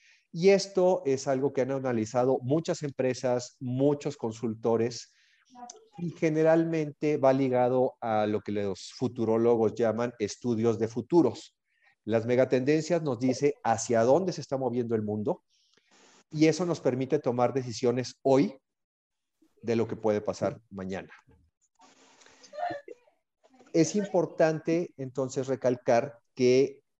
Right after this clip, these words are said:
si entendemos las megatendencias, podemos tomar mejores decisiones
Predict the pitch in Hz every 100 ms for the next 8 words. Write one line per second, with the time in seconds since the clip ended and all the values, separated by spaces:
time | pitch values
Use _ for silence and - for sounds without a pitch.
0 | - - - 135 127 123 120 117 135 151
1 | 147 147 143 139 170 170 170 139 139 185
2 | - _ _ _ _ _ - 123 135 135
3 | 147 - 131 120 127 135 - 139 160 147
4 | 135 - 123 - 131 123 131 131 -